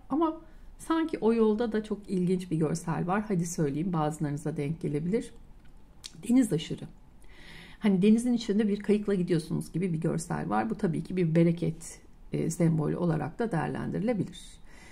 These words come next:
Gelelim şuradaki şu kaplumbağa görselindeki mevzuya. Şimdi dikkat edelim. Burada gene nerede benim kalemim? Gene kalemimi Leo'cuğum uçurmuş. Şimdi şurada bir kaplumbağa gördüğünüz gibi.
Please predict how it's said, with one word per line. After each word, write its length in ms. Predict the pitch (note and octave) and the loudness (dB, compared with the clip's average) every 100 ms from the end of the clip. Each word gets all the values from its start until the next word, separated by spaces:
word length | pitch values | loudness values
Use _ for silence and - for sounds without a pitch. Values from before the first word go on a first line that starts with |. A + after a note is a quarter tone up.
| - - | -12 0
Gelelim 340 | D4+ C#4 C4+ | 4 4 2
şuradaki 400 | - A3+ E3 - | 0 -2 -2 -4
şu 120 | - | -8
kaplumbağa 600 | - A#3 - F3 D3 D3+ D3 - | -4 -4 0 0 0 -2 -6 -6
görselindeki 1000 | - D3+ - - - - - - A3 A3+ | -6 -6 -6 -6 -4 -6 -8 -6 -4 -2
mevzuya. 600 | D#3+ C3+ - - - - - - - - - - | -2 -4 -6 -8 -10 -10 -12 -16 -18 -18 -18 -10
Şimdi 400 | C#4+ B3 E4 - | -6 -4 -6 -8
dikkat 320 | - C#4+ B3 | -2 0 2
edelim. 520 | F#3 D#3+ E3 F#3 A3 | 2 4 4 4 2
Burada 200 | D#3+ E3+ | -2 -2
gene 420 | D#3 D3 D#3 E3 | -2 0 2 4
nerede 320 | F3 D3+ D3+ | 4 2 0
benim 200 | D#3 D3+ D#3 | -2 -2 -4
kalemim? 460 | D3+ D3 D3+ D#3+ G3 - | -4 -4 -2 -4 -6 -8
Gene 200 | - - | -8 -8
kalemimi 520 | E3+ D3+ - - - - - - - - - - E3+ | -6 -6 -6 -6 -8 -12 -18 -18 -12 -8 -8 -8 -6
Leo'cuğum 420 | D3+ D3 D#3+ C#3 | -4 -4 -4 -4
uçurmuş. 600 | C#3+ - D#3 D#3 G3 - - - - - - - | -4 -6 -4 -4 -6 -10 -18 -18 -18 -18 -18 -12
Şimdi 240 | - F4+ | -2 0
şurada 300 | E4+ C4+ C4 | 2 2 4
bir 140 | C4 C4 | 2 0
kaplumbağa 560 | A3+ G#3+ G#3 D#3+ C3 | -2 0 0 2 2
gördüğünüz 600 | D#3 D3 B2 - G2 - | 2 0 0 -2 -4 -4
gibi. 280 | - - F#3+ | -4 -2 -2